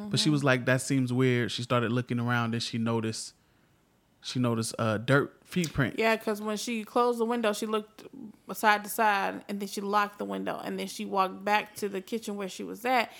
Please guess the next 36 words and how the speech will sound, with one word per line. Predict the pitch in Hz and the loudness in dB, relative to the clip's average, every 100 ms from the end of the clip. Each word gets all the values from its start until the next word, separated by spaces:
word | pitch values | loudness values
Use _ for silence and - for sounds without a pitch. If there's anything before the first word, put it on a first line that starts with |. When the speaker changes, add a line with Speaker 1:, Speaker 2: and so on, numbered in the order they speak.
| - - | -20 -14
Speaker 2:
But | 208 | -6
when | 208 | -4
she | 196 | -2
looked | 202 190 | -2 0
back | 202 196 196 | 2 2 0
at | 190 | -6
the | |
door, | 175 214 220 196 | -4 0 2 0
she | - 214 | -4 -4
noticed | 202 196 190 190 | 0 0 0 -4
that | |
there | 185 151 | -4 -4
were | |
footprints, | 156 - 277 - 226 196 147 131 127 | -4 0 -2 0 -2 0 0 -2 -2
Speaker 1:
Mm-hmm. | 123 123 - 202 - 185 | -4 -8 -16 -20 -18 -12
Speaker 2:
the | 185 | -6
mud | 202 214 226 214 | 0 2 2 -2
prints | - 196 151 - | -4 -4 -4 -10
from | - 190 185 190 | -2 -2 -2 -6
outside. | - 180 185 - 180 151 - | -4 -2 -4 -2 -2 -2 -4
Speaker 1:
Mm-hmm. | 127 117 117 123 - | -6 -4 -6 -8 -10
Speaker 2:
So | - | -6
then | 196 185 | -4 -4
she | 185 | -4
started | 190 190 175 175 | -4 -4 -6 -4
calling | 196 185 175 151 156 202 - | -2 0 -2 -6 -10 -14 -8
her | 185 | -8
daughter, | 185 208 220 180 - - - - | 2 4 4 4 -2 -6 -14 -4
and | 190 185 160 | -4 -2 -6
Speaker 1:
That | - | -6
shit, | 87 - | -8 -10
that | - | -14
made | - - | -16 -16
me | - | -12
so | - - | -10 -10
mad. | - | -12